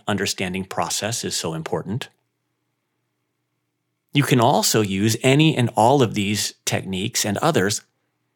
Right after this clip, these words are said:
to move away from inner peace, to move away from the perception of the divine.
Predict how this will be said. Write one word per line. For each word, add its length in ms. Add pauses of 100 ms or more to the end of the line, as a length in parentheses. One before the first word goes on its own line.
(220)
to 120
move 180
away 340
from 220
inner 200
peace, 440 (840)
to 80
move 240
away 320
from 240
the 80
perception 540
of 80
the 60
divine. 500